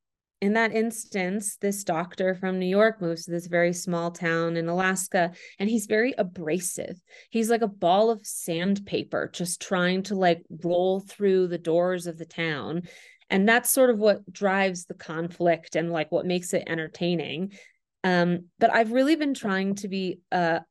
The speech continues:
a, a liquid or a gas in this town. Like, I'm trying to, like,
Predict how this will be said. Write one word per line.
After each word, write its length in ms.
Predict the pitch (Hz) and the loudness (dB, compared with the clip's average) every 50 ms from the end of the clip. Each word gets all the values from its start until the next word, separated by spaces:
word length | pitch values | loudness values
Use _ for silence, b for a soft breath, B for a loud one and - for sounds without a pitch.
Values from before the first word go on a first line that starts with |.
| _ - | _ -2
a, 280 | 185 190 185 185 185 - - - _ | -2 0 0 -2 -4 -6 -10 -10 _
a 80 | - 170 | 0 2
liquid 640 | 170 175 175 175 - 196 185 165 165 165 180 - - | 4 4 2 0 0 0 0 0 0 -2 -8 -10 -6
or 140 | - 170 165 | -4 -2 -2
a 60 | 170 | -2
gas 640 | 160 165 - 156 - 143 139 135 - - - - - - | -2 -2 -2 0 0 0 -2 -2 -4 -2 0 0 0 0
in 100 | 170 170 | -2 -6
this 180 | 165 160 - - | -4 -6 -8 -6
town. 280 | - 151 143 143 147 | -4 -4 -4 -2 -4
Like, 140 | 156 127 - - | -6 -6 -6 -4
I'm 140 | 190 202 202 | -2 -2 -2
trying 340 | 202 220 208 208 214 220 214 | 0 2 2 4 2 2 0
to, 100 | 226 226 | 0 2
like, 240 | 220 214 196 202 | 4 4 2 2